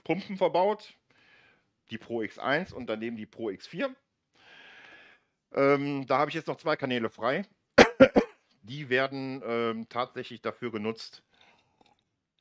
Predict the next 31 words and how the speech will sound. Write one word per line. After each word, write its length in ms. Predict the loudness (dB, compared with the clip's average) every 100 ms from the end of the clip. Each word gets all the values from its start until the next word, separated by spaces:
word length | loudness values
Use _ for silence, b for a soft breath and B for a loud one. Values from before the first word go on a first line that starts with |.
| _ _ _ _ _ _ _ _ _ _ _ _ _ _ _
einmal 260 | -4 -2 -2
fürs 180 | -2 -10
Phosphat 420 | -10 -4 -4 -4 _ _ _ _ _ -14
und 120 | -8
einmal 220 | -4 -4
fürs 180 | -6 -4
Lanthan. 440 | -4 -2 -8 -8 _ _ _ _ _ -20 _ _
So, 240 | -16 -16 _
die 160 | -16 -14
sind 140 | -6
jetzt 140 | -6 -6
noch 100 | -10
nicht 140 | -8
angeschlossen, 540 | -10 -6 -4 -4 -4 -12 B B B B B B _ _
weil, 220 | -2 -2 -2
wie 80 |
gesagt, 320 | -4 0 0 -2
die 120 | -8
Aktionen 440 | -8 -8 -8 -6
habe 140 | -6 -6
ich 60 |
noch 100 | -8
nicht 160 | -8 -4
eingebunden. 500 | -4 -4 -8 -10 -10
Da 80 | -12
traue 280 | -8 -8
ich 80 | -8
mich 140 | -12 -10
momentan 380 | -10 -6 -6
noch 120 | -6 -6
nicht. 280 | -6 -8